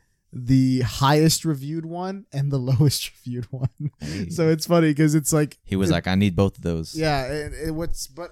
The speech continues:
Speaker 1: I, the one that's the lowest reviewed, I actually don't, I actually like the episode, but it's the, the Fly episode.
Speaker 2: The Fly.
Speaker 1: You know that one?
Speaker 2: Oh, that's right. The whole episode, he's just trying to fucking fight off
Speaker 1: Yeah.
Speaker 2: of, I think that one's so funny.
Speaker 1: I like
Speaker 2: He,
Speaker 1: that
Speaker 2: like,
Speaker 1: one.
Speaker 2: climbs up to the top of, like, the rafters,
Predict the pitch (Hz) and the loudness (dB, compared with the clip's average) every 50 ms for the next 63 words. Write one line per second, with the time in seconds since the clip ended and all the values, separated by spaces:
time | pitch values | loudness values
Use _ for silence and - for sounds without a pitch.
0 | _ - 151 175 233 220 151 - _ - 160 165 175 214 240 233 - - 180 156 | _ -10 -8 -8 -6 -8 -10 -12 _ -8 -6 -4 -4 -2 -4 -4 -4 -4 -2 -2
1 | 151 156 170 185 180 - 170 147 139 139 135 131 123 110 - 123 135 143 143 - | 0 0 0 0 -2 -2 -4 -6 -6 -6 -6 -6 -6 -6 -6 -6 -6 -6 -6 -6
2 | - 147 135 127 113 127 120 - - 135 160 208 254 254 - - 147 131 131 165 | -6 -4 -4 -4 -4 -8 -10 -10 -6 -4 -2 -2 -2 -2 -4 -6 -6 -4 -4 -4
3 | 196 - - 131 123 113 123 117 - 131 117 113 110 113 123 123 127 120 - - | -4 -6 -6 -8 -8 -8 -8 -8 -8 -6 -8 -8 -6 -6 -6 -6 -6 -6 -8 -10
4 | - 127 123 120 117 113 110 - _ _ _ _ _ - 123 - - 120 117 120 | -10 -10 -10 -10 -10 -12 -14 -16 _ _ _ _ _ -12 -10 -6 -4 -2 -2 0
5 | 127 127 123 - 131 - - 143 139 143 147 151 151 - _ _ _ _ _ _ | 0 -2 -2 -2 -4 -6 -4 -6 -6 -6 -8 -10 -14 -18 _ _ _ _ _ _
6 | _ - - - - - - 73 76 80 78 76 80 82 104 - _ - 123 127 | _ -8 -8 -8 -8 -6 -8 -6 -4 -4 -6 -6 -8 -10 -12 -16 _ -20 -18 -16
7 | 127 131 139 135 139 139 143 147 - 127 143 143 143 143 143 135 - 143 151 147 | -14 -12 -12 -12 -12 -12 -8 -2 2 6 6 8 8 8 6 4 2 0 0 0
8 | 135 117 120 117 131 127 127 123 123 131 117 127 127 120 107 110 110 101 - 113 | 2 2 4 4 4 4 4 4 2 0 2 2 2 2 2 2 0 0 0 -4
9 | 107 - - - 107 110 110 107 - - 110 107 - 113 104 98 95 92 - - | -4 -4 -4 -4 -2 0 0 0 2 2 2 4 4 4 4 4 2 0 -4 -4
10 | - 107 104 104 104 104 117 113 110 - - 127 - 196 180 185 147 117 98 - | -2 0 2 4 2 2 0 -2 -4 -2 0 0 2 2 0 2 0 0 0 -2
11 | - 101 95 92 - - - 90 90 98 98 98 - 135 143 139 139 139 - - | -2 -4 -6 -6 -8 -8 -6 -4 -4 -4 -4 -6 -6 -10 -10 -10 -10 -10 -8 -4
12 | 127 120 113 120 120 110 110 110 110 104 104 110 107 92 101 101 - - - 95 | 0 0 2 2 0 -2 -4 -6 -6 -4 -4 -4 -4 -4 -6 -8 -8 -10 -10 -10
13 | 95 - - - - 92 - - 101 95 90 - - 95 85 82 78 82 90 _ | -10 -10 -10 -12 -12 -10 -10 -8 -8 -8 -8 -8 -8 -8 -8 -6 -8 -10 -10 _
14 | - 98 98 101 101 - - | -10 -10 -10 -10 -10 -12 -16